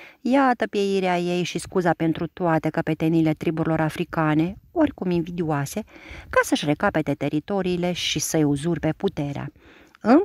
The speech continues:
plus, crima ei fusese și că se îndrăgostise de un străin. Când Enea a părăsit-o ca să-și continue expedițiile în căutarea unei patrii, ea nu l-a pierdut numai pe el, ci și admirația cetățenilor Cartaginei.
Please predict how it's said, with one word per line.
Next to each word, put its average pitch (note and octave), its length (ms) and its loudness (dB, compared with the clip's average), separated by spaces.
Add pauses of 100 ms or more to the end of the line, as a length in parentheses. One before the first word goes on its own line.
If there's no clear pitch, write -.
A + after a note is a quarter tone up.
plus, D#3 440 -2
crima A#3 420 0
ei F#3+ 100 -2
fusese D3 640 -6 (160)
și - 160 -6
că A3+ 100 0
se F3 140 0
îndrăgostise D#3 680 0
de E3+ 80 -2
un E3 140 2
străin. D3+ 560 0 (640)
Când F3+ 180 2
Enea C#4+ 320 2
a - 40 -8
părăsit-o G3 500 0
ca D3+ 140 0
să-și D#3+ 240 -4
continue D#3+ 600 2
expedițiile D#3 560 -2
în D3 80 4
căutarea E3+ 480 0
unei D3+ 240 2
patrii, D4 440 2
ea D#4+ 100 2
nu F4 340 2
l-a F#3 200 0
pierdut E3 420 -4
numai D#3+ 260 2
pe D#3 180 -4
el, G#3 300 0
ci - 160 -6
și - 120 -2
admirația D#3+ 540 0
cetățenilor E3+ 880 -2
Cartaginei. D3+ 720 -2